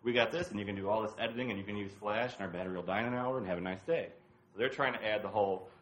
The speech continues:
P C experience to the tablet, and that's exactly what Microsoft did when they did the, like, supposed tablet laptops, and those were a massive fail from two thousand three till the, well, still. And that's where you're at in that industry. So that industry is trying to go more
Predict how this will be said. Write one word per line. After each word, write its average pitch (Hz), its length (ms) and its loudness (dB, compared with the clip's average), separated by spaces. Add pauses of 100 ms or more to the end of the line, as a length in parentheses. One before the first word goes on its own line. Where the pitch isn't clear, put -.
(340)
P 117 200 -2
C 165 320 2
experience 98 500 -2
to 104 60 -6
the - 80 0
tablet, 123 500 2 (320)
and 104 100 -2
that's 113 120 2
exactly 123 480 2
what 113 80 2
Microsoft 110 640 0
did 85 240 -6 (260)
when 98 80 -6
they 98 80 0
did 98 160 -2
the, 95 80 -4
like, 92 200 -4 (160)
supposed 104 500 2
tablet 92 420 -2
laptops, 92 540 -2
and 92 100 -8
those 101 180 -2
were 92 120 -2
a 87 40 -2
massive 87 380 -8 (180)
fail 85 220 -6
from 90 160 -14
two 92 80 -10
thousand 87 420 -8 (120)
three 87 220 -16
till 85 100 -14
the, 85 580 -20
well, 90 260 -8 (140)
still. 90 320 -6 (420)
And 90 320 -8 (220)
that's 98 240 -2
where 104 100 -2
you're 98 140 2
at 98 120 0
in 92 80 -8
that 110 120 -4
industry. 95 400 -10
So 95 60 -4
that 107 120 0
industry 107 300 -4
is 98 60 -8
trying 95 140 -2
to 90 60 -2
go 87 80 -2
more 82 200 -6